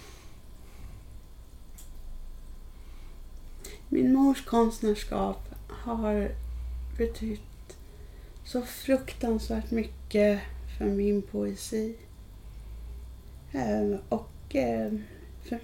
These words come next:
mitt liv. Så, eh, även om det här inte är någon jävla självbiografi,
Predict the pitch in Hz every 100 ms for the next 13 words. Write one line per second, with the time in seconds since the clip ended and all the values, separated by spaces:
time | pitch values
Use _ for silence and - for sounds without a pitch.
0 | 233 226 226 247 254 247 - - - -
1 | - - - - - - - - - -
2 | - - - - - - - - - -
3 | - - - - - - - - - 220
4 | 208 202 202 196 208 214 202 208 - -
5 | - - - - - - - - - -
6 | 226 208 233 226 220 214 220 226 220 240
7 | 233 208 208 202 202 214 214 208 196 190
8 | - - 226 214 196 208 208 208 208 -
9 | 233 226 214